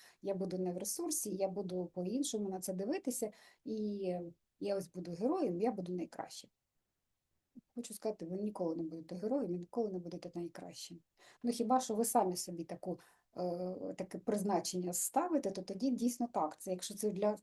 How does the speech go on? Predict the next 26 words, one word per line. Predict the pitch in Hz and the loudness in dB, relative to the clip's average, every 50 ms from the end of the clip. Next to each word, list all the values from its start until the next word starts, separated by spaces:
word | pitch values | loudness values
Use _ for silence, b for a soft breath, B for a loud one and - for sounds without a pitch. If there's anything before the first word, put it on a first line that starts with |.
| _ - - | _ -8 -4
себе | - - 220 196 185 185 - - | 0 4 4 4 4 2 -2 -2
особисто, | 233 208 - 247 240 262 403 440 - - 220 | -2 0 2 4 4 4 2 2 0 -2 -2
то | 208 - 226 | -2 -2 -2
це | 214 - 233 | 0 0 0
дійсно | 208 247 320 - - 247 247 - | 2 2 2 2 2 0 0 -2
так. | 175 170 - - - | -4 -6 -8 -6 -4
А | 208 | -2
якщо | 208 214 - - 302 | -2 2 4 6 6
ж | 302 302 - | 6 6 4
це | - - 247 | 4 4 4
для | - 190 208 208 208 | 4 4 2 2 2
когось, | 208 - 320 359 403 392 294 214 165 - - - B B B B B B B _ _ | 2 0 0 0 2 2 2 2 2 0 -2 -4 B B B B B B B _ _
то, | - 247 254 247 233 | 6 8 8 8 8
знаєте, | 226 220 220 294 370 - - 202 185 - b b b b b b _ _ _ _ _ _ _ - - _ _ _ _ _ _ _ _ _ _ | 6 4 2 0 0 2 2 2 2 0 b b b b b b _ _ _ _ _ _ _ -20 -20 _ _ _ _ _ _ _ _ _ _
я | - 254 247 | 4 4 6
вас, | 208 214 214 - - - - | 6 4 2 0 0 0 0
е, | 220 214 208 | 2 0 0
трошки | 208 214 214 208 - - - 208 202 | 0 -2 -4 -4 -4 -4 -2 -2 -2
розчарую, | 208 202 190 - - 285 302 370 415 403 247 190 - - - - - _ _ _ _ _ _ _ _ - - - | -2 -4 -4 0 2 2 2 4 2 2 0 -2 -4 -10 -18 -20 -20 _ _ _ _ _ _ _ _ -20 -10 -4
але | - 208 190 208 254 311 330 - _ _ _ _ _ _ _ _ _ _ _ _ _ _ _ _ _ _ _ _ - B B B B _ - | -2 0 2 4 2 2 0 -2 _ _ _ _ _ _ _ _ _ _ _ _ _ _ _ _ _ _ _ _ -20 B B B B _ -4
люди | 220 220 233 254 285 240 240 240 226 - - | 0 2 4 4 6 6 6 6 6 4 2
цінять | - - - 247 233 220 196 190 - | -2 0 2 2 2 2 0 -2 -2
те, | - 226 240 247 | 0 2 2 2
що | 233 - - 185 | 0 -2 -6 -4
вони | 180 180 185 190 202 208 214 - | -2 -2 -2 -2 -2 -4 -4 -2
роблять, | 202 196 196 190 190 180 170 170 165 165 - | 0 2 2 4 2 2 0 -4 -6 -8 -10